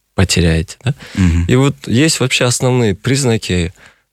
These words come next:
Speaker 1: э, мошенников, это все должны знать, это вот, вот эти. Плюс, <clears throat> к сожалению, у нас, когда рассылают разные,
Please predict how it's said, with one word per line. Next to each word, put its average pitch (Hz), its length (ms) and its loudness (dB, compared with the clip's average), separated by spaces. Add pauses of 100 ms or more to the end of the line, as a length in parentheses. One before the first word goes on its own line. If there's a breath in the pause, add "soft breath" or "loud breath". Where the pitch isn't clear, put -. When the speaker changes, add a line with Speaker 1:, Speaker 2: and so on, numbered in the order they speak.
Speaker 1:
э, 85 140 2
мошенников, 87 680 0
это 85 560 0
все - 220 -2
должны 87 420 0
знать, 110 320 -2
это 82 200 -2
вот, 85 180 -2
вот - 160 -4
эти. 127 340 0 (440 loud breath)
Плюс, 104 560 0
<clears throat> - 100 -20
к 120 400 0
сожалению, 98 480 0
у - 20 0
нас, 95 320 -2 (680)
когда 90 380 2
рассылают 95 560 0
разные, 92 680 0